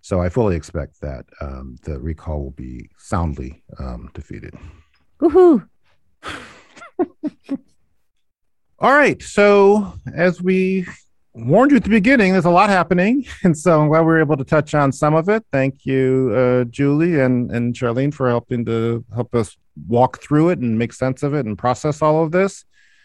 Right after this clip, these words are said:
Speaker 1: Sure that more will be continuing to unfold. And so look forward to taking it up in future podcasts as well. I want to thank all of our listeners for listening to Democracy in Color with Steve Phillips. Please help us get the word out about this podcast by subscribing wherever you get your podcasts,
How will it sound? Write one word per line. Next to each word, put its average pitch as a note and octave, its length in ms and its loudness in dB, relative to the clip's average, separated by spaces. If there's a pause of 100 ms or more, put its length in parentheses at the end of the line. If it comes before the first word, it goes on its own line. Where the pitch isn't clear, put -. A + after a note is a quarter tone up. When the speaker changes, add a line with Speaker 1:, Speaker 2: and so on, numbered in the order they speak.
(240)
Speaker 1:
Sure A#2+ 200 -6
that A#2 180 0
more A#2+ 400 2
will D#3 80 4
be D3+ 120 4
continuing D#3+ 380 2
to D3+ 180 4
unfold. E3 520 0
And C#3+ 160 -6
so A#2 400 0
look A2 160 -12
forward A#2 220 -4
to G#2+ 60 -10
taking A#2 320 -4
it A2 100 -2
up A2 180 -2
in A2+ 80 -6
future G#2+ 300 -6
podcasts G2 640 -2
as F2+ 140 -10
well. C3+ 240 2
I - 520 -12 (240)
want - 60 -8
to B2 60 -4
thank D#3+ 180 2
all D3 80 4
of C3 60 2
our C3+ 80 2
listeners C4 420 0
for E3+ 100 0
listening B3 420 0
to F3 60 -2
Democracy C#3+ 440 0
in B2+ 80 -2
Color C3 260 0
with B2 140 -2
Steve A#2+ 300 -4
Phillips. A3+ 480 0 (480)
Please D#3 180 2
help D3 180 0
us C#3 100 -4
get C#3 160 -2
the C3 80 -4
word A#3 220 2
out A3+ 160 2
about F#3 220 0
this F3 120 -2
podcast E3 600 2
by C#3+ 80 -2
subscribing C3 560 -2
wherever D#3+ 240 2
you G#3+ 100 2
get G3 180 0
your F3 80 -4
podcasts, D3+ 720 -2